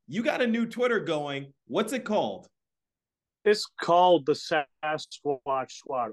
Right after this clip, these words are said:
Speaker 2: or sh-, it's for short, it's the Sask Squad, S A S Q Squad.
Speaker 1: So, as I've been saying a lot on this show,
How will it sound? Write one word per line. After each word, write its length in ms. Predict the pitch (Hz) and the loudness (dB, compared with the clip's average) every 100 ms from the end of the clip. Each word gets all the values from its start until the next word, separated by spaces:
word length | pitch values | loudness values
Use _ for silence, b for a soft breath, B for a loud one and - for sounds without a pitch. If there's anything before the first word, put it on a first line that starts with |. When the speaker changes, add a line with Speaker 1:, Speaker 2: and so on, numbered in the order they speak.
| - | -2
Speaker 2:
or 480 | 180 233 233 226 208 - | 2 4 4 4 -2 -20
sh-, 140 | - 160 _ _ | -18 -18 _ _
it's 220 | 165 170 - | -8 -8 0
for 120 | 165 | -2
short, 440 | - 214 185 139 _ | 2 2 2 2 _
it's 180 | 151 147 | -2 0
the 80 | 151 | -2
Sask 520 | - - 156 156 - - _ - | -4 0 0 0 -4 -18 _ -18
Squad, 560 | - - 123 104 87 - _ - | -16 -6 -4 -2 -4 -10 _ -6
S 180 | 147 170 | -2 0
A 160 | 160 147 | 0 0
S 240 | 143 - - | -2 -4 -14
Q 460 | - 190 170 151 139 _ _ | -10 0 0 0 -4 _ _
Squad. 500 | - - 127 110 87 - _ _ _ _ _ _ | -18 -8 -2 -2 -2 -8 _ _ _ _ _ _
Speaker 1:
So, 520 | - 147 143 139 - _ - | 0 2 2 -2 -8 _ -2
as 240 | 151 160 | 0 0
I've 140 | 180 175 | 0 -2
been 100 | 160 | -4
saying 240 | 170 156 | -6 -4
a 60 | 139 | -2
lot 240 | 135 127 | -2 -2
on 100 | 135 | -4
this 140 | 127 | -6
show, 560 | 120 135 117 117 110 113 | -6 -4 -2 -2 -4 -10